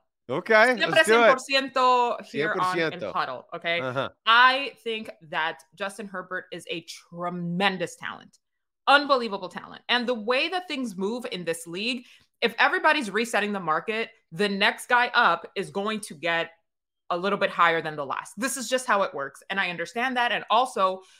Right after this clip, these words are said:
Speaker 2: congrats to Herbert. Good for you, boy. Get your bag, back up the Brinks trucks. Super happy for you. Never here to stop anybody's payday. However, do I think that he should be getting paid more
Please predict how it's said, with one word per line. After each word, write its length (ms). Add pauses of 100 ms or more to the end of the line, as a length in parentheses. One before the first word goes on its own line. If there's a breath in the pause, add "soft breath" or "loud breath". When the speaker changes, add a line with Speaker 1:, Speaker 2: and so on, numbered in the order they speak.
(120)
Speaker 2:
congrats 720 (240)
to 100
Herbert. 460 (520)
Good 240
for 100
you, 220
boy. 400 (160)
Get 360
your 140
bag, 580 (160 soft breath)
back 300
up 140
the 60
Brinks 340
trucks. 280 (100)
Super 380
happy 280
for 100
you. 160
Never 260
here 120
to 80
stop 280
anybody's 440
payday. 420
However, 420 (1200)
do 160
I 120
think 280
that 120
he 80
should 180
be 80
getting 220
paid 220
more 340